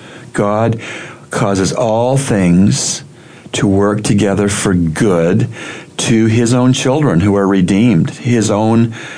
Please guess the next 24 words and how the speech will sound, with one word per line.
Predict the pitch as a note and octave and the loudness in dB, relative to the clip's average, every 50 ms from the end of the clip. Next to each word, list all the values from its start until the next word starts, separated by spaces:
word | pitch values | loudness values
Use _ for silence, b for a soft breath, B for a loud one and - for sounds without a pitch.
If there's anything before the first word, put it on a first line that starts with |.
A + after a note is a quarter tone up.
| B B B B | B B B B
uh, | - - F#2 F2 E2 | -6 -4 -2 -2 -2
born-again | E2 F2+ G2 G2 G#2 A2+ A#2+ A#2 F#2+ G2 F2 E2+ F#2+ G2 | 0 0 0 2 2 2 2 2 2 2 2 4 2 2
believers. | G#2 G#2 G#2+ A#2+ C#3 D3 - E2 D2 - G#2+ - - - - - B B B B B B B B B B B - - - - | 4 2 2 2 2 2 2 0 0 -2 -2 -4 -4 -6 -8 -10 B B B B B B B B B B B -20 -20 -6 -2
And | G#2 F2+ F2 E2+ - - - G3+ - - - - - - - A2 | 0 2 4 2 2 0 -4 -8 -10 -12 -16 -18 -18 -10 -4 -2
they're | G#2+ G2+ F#2+ | 0 0 0
called | G2 - A#2+ A#2+ B2 B2+ A#2+ G2+ E2 | 0 0 0 0 2 2 0 0 0
according | G2 - - A#2 G#2 F#2+ F#2 F#2+ F2+ | 0 0 0 0 0 2 2 2 2
to | G2+ | 0
his | F2 G2 G#2 G2 - | 0 0 0 -2 -2
purpose. | - C3+ A#2+ B2 B2 - F2 D#2+ - - - - - | -2 0 0 0 0 0 -2 -2 -2 -4 -6 -4 -4
It's | A#2+ G2+ - | -2 0 0
interesting | A2+ G#2 - A2 A2 - - F#2+ F#2 G2+ G#2+ | 2 2 2 0 0 0 0 0 2 2 2
that, | G2 F2+ F2+ F2 F2 F2 B B B B B B B B B B | 2 2 0 -2 -4 -6 B B B B B B B B B B
uh, | - - - - - G#3 - _ _ _ _ _ _ _ _ _ _ _ _ - - - | -14 -12 -12 -12 -12 -12 -18 _ _ _ _ _ _ _ _ _ _ _ _ -20 -6 -4
it's | A#2+ A#2+ - C3+ B2+ A#2+ - A2+ | -4 -2 0 0 0 0 0 0
one | A2 A#2 A2 G#2 | 0 2 2 2
purpose | G#2 A#2 A#2 A#2 A#2 - F2+ - | 2 2 0 0 2 0 -2 -2
for | - - G#2 | -2 -2 0
each | G2 G#2 G#2+ - | 0 0 0 -2
of | F#2+ - | -2 0
us | D#2+ E2 E2 - - - - | 0 -2 -2 -2 -4 -4 -2
who | - G#2+ | 0 0
are | G2 F2+ F2+ | 0 0 0
Christians. | - - C#3 C#3 - - - - - - - - | 0 0 0 0 0 0 -2 -2 -2 -4 -6 -10